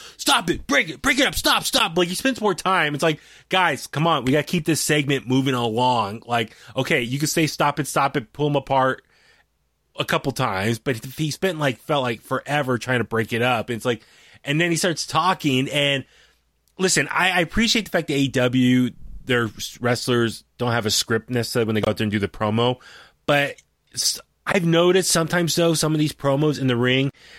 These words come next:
get a little long-winded. They, sometimes the, the, the wrestlers kinda ramble on a little too much. Sometimes, like, less is more. And I think in this situation, like, Eddie Kingston,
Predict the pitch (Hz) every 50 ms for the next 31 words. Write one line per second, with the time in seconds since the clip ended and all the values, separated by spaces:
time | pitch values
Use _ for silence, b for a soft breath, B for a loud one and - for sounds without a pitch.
0 | B B - 139 139 131 - 123 131 131 123 120 110 110 113 110 117 120 120 120
1 | 120 120 123 123 120 123 123 123 123 123 123 113 107 113 98 - - 117 110 -
2 | 123 117 107 - - 107 90 - - 110 101 101 98 85 78 104 98 104 110 110
3 | - - 117 107 - - - 110 101 98 95 87 - - 87 90 98 101 110 120
4 | 113 104 113 110 107 110 117 123 127 127 127 123 117 127 131 131 123 - - 156
5 | 151 139 135 131 135 139 135 131 - - B B B B B B B B _ _
6 | - - - - 165 202 202 - 226 208 185 160 165 131 127 143 151 143 - -
7 | 139 113 104 120 123 123 117 110 101 107 127 131 135 - 175 156 135 127 139 135
8 | - - 139 - 139 123 120 117 110 - 123 120 120 - 147 165 190 - - 170
9 | 175 160 - - - 139 127 117